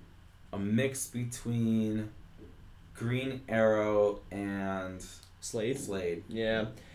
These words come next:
Speaker 2: It definitely had a, a little bit of that Slade vibe.
Speaker 1: Yeah.
Speaker 2: Just the, the style of the armor alone.
Speaker 1: Yeah.
Speaker 2: Um, I really liked the heads-up display thing he had.
Speaker 1: Yeah.
Speaker 2: Um, that opening scene was a little,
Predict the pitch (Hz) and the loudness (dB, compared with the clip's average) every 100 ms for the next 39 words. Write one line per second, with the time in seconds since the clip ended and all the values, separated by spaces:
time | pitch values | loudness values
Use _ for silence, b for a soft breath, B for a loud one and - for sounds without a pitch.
0 | B 147 156 180 196 175 156 139 123 117 | B 4 6 6 6 6 8 8 8 6
1 | 113 113 113 110 104 95 - 113 107 110 | 4 0 0 2 2 2 0 0 0 2
2 | 113 117 120 120 113 107 98 117 120 113 | 4 4 2 0 2 2 2 0 4 2
3 | 98 104 - 107 104 104 98 95 95 101 | 2 0 0 4 4 4 0 -2 -2 0
4 | 104 107 - - 107 101 107 120 120 107 | 0 -2 -4 -6 -2 0 0 0 -2 -2
5 | 73 - - - 101 101 101 131 143 170 | -2 -4 -8 -6 -4 -4 0 6 8 12
6 | 156 151 131 117 127 127 - 135 147 143 | 10 10 4 0 2 2 0 -2 2 2
7 | 147 147 143 147 147 147 131 92 87 - | 0 -4 -4 -2 2 4 6 4 0 -10
8 | b b b 113 113 107 - - 123 196 | b b b -4 -2 -2 -6 -4 4 6
9 | 247 262 208 165 208 220 127 - - - | 8 8 4 4 4 4 2 -2 -12 -20
10 | - - 139 131 139 143 190 185 147 127 | -20 -2 2 4 4 4 6 8 10 10
11 | 113 110 | 6 2